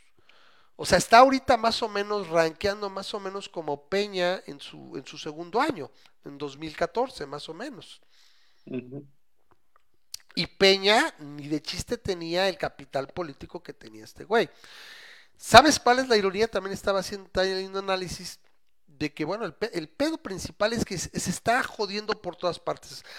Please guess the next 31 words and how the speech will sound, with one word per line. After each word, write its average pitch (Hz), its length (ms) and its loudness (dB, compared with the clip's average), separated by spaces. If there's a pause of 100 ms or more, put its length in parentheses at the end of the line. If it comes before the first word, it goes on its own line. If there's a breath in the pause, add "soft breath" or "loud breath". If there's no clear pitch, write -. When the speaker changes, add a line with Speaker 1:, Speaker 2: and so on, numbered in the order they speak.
(140 loud breath)
Speaker 1:
Se - 100 -8
están 226 240 4
haciendo 220 380 0
el, 175 320 -2
el 147 160 -8
harakiri 170 400 4
o 165 80 0
seppuku, - 640 -10
como 131 240 -18
propiamente 156 540 -8
debería 151 160 -4
decirse, 156 360 -10 (380 loud breath)
por 160 140 2
todas 165 320 2
partes. 202 400 -2
O - 40 -18
sea, - 280 -2 (320 soft breath)
necesito 156 520 -2
que 214 100 4
haya 220 100 2
inversión 214 580 -2
y, 160 160 -12 (100)
y 151 60 -8
me 151 80 -4
la 151 160 0
paso 185 220 -2
haciendo 196 340 -10 (120)
todo 185 220 0
lo 226 140 -4
necesario 165 480 -4
para 151 340 -2